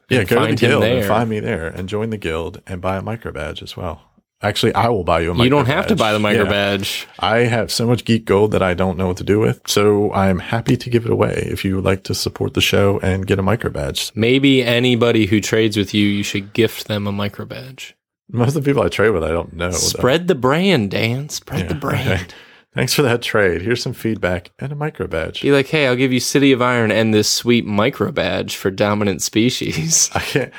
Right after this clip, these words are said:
Speaker 1: I can't really do that, though, because they actually have to physically buy it. I can't just gift them a micro badge. I,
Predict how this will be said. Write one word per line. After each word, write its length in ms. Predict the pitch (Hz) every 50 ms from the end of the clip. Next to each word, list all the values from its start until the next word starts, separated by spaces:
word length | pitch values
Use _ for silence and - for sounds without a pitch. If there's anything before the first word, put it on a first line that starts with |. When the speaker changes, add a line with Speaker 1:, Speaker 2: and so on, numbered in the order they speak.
| - -
Speaker 1:
I 60 | - 117
can't 200 | - - 190 185
really 160 | 170 165 131
do 140 | 101 113 123
that, 160 | 123 107 92
though, 80 | 95 90
because 240 | 92 90 110 104 98
they 100 | 104 104
actually 320 | 107 107 - - 123 104
have 140 | 104 104 -
to 140 | 95 92 87
physically 560 | - - - - 98 92 98 95 - 95 90
buy 300 | 87 - 87 85 87 87 80
it. 60 | 80
I 80 | 82 78
can't 200 | - - 104 95
just 280 | - 90 - - _
gift 300 | - - 92 90 - -
them 180 | - 92 85 82
a 40 | 80
micro 300 | 78 82 87 - - 80
badge. 240 | 78 80 80 80 82
I, 180 | 82 82 85